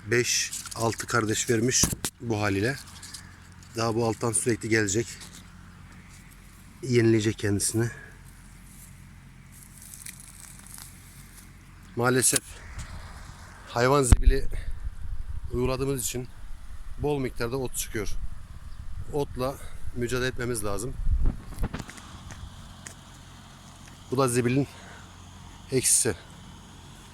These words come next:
Bitkiye çok iyi yarıyor ama otu da coşturuyor. Bu bir otlar on beş yirmi gün sonra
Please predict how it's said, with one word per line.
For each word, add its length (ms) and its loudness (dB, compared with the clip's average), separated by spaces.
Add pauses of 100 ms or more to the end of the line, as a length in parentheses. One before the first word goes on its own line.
(140)
Bitkiye 400 2
çok 300 0
iyi 140 4
yarıyor 420 4 (420)
ama 160 4
otu 340 0
da 100 6
coşturuyor. 580 2 (1700)
Bu 140 2
bir 120 4 (560)
otlar 380 4 (200)
on 200 4
beş 200 4
yirmi 160 4
gün 80 2
sonra 340 4